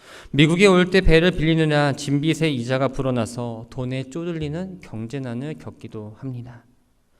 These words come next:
더구나 전염병까지 유행해서 건강도 해쳤고, 자신들의 전통과 생존권을 지키기 위해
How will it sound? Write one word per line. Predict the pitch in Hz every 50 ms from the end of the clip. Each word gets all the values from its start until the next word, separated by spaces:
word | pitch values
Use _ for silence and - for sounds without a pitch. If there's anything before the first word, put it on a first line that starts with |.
| _ _ _ - - - -
더구나 | - 151 151 156 165 170 170
전염병까지 | 175 - 156 160 165 165 165 180 175 170 175 170 170 165 165
유행해서 | 143 131 131 139 147 151 147 135 127 139 - 147 139 135 135 135
건강도 | - - 131 139 139 143 143 143 147 151 143
해쳤고, | 120 139 - - 131 120 - - - 117 110 95 - - - - _ _ _ _ _ _ _ _ _ _
자신들의 | - - 135 131 147 151 151 160 160
전통과 | - 139 131 139 139 - 156 160 156 160 156
생존권을 | 156 160 170 180 170 180 180 170 165 170 170 165
지키기 | 165 - 120 - - 151 143 139 143 139 131 117 117
위해 | 113 117 120 120 117 113 104 98 - - -